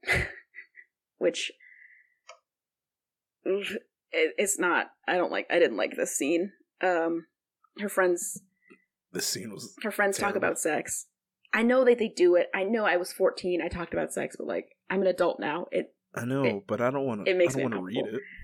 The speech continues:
Speaker 2: it.
Speaker 1: Um,
Speaker 2: I'm a grown man. I
Speaker 1: yeah,
Speaker 2: don't wanna
Speaker 1: so then,
Speaker 2: read this.
Speaker 1: uh, they invite some boys over.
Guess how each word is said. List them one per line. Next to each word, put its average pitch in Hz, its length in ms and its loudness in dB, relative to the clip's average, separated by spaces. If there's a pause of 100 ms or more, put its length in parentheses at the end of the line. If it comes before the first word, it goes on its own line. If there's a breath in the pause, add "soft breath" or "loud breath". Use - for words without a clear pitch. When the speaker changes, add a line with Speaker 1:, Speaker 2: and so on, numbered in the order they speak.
(140)
Speaker 2:
it. - 40 -2
Speaker 1:
Um, 160 380 -4 (880)
Speaker 2:
I'm 120 140 -2
a 113 40 0
grown 113 360 0
man. 120 280 0
I - 20 4
Speaker 1:
yeah, 135 140 4
Speaker 2:
don't 117 80 0
wanna 135 140 2
Speaker 1:
so - 20 2
then, 196 180 2
Speaker 2:
read - 100 -4
this. 247 60 0
Speaker 1:
uh, 160 300 0 (180)
they 196 120 -2
invite 180 260 0
some 247 140 0
boys 170 340 4
over. 170 520 2